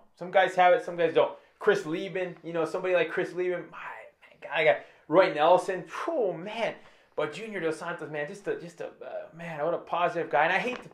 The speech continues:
I hate to pick against Cain Velasquez because, like I said, you know, he's one of my favorite fighters, and, you know, I really respect his whole story, where he came from.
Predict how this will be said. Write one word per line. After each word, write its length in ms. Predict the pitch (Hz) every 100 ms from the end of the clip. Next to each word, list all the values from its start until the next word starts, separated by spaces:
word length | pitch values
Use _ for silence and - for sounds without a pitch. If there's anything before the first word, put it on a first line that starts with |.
| -
I 60 |
hate 260 | 170 202 202
to 40 |
pick 260 | 160 180 165
against 420 | 143 135 117 - _
Cain 200 | - 143
Velasquez 500 | 117 113 117 110 113
because, 220 | 107 117 131
like 180 | 147
I 80 | 139
said, 320 | 127 139 120 - _ _
you 80 | 135
know, 40 | 131
he's 100 | 147
one 100 | 190
of 60 |
my 100 | 165
favorite 320 | 147 151 147 147
fighters, 380 | 160 160 156 135
and, 120 | 120 - _ -
you 80 |
know, 60 | 147
I 40 | 143
really 220 | 160 160
respect 380 | 147 - 156 151
his 80 |
whole 160 | 135 151
story, 640 | - - 165 165 165 165
where 180 | 151 156
he 60 | 156 156
came 340 | 156 160 165 160
from. 280 | 156 156